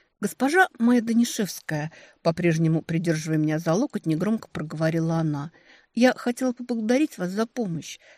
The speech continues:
Без вас я бы не справилась». Я оглянулась, убедилась, что рядом нет чужих ушей, а Айо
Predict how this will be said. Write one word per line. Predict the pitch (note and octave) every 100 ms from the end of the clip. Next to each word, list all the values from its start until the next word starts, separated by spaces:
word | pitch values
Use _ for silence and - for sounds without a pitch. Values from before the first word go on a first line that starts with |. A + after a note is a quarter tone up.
| _
Без | G3 A#3 C4+
вас | F#4 - _
я | G3+ C4
бы | C4+
не | D4
справилась». | - - C#4+ F3 D3 C#3+ - - _ _ _ -
Я | G#3+
оглянулась, | E4 F4+ D#4+ C#4 B3+ B3 -
убедилась, | G3+ F#3+ A3 D4 -
что | - F3+
рядом | E3+ F3 D#3 D3+
нет | D3
чужих | - E3+ F3 -
ушей, | D#3+ - - A#3 C#4+ - - -
а | F#3+ F#3+ -
Айо | G4 F#4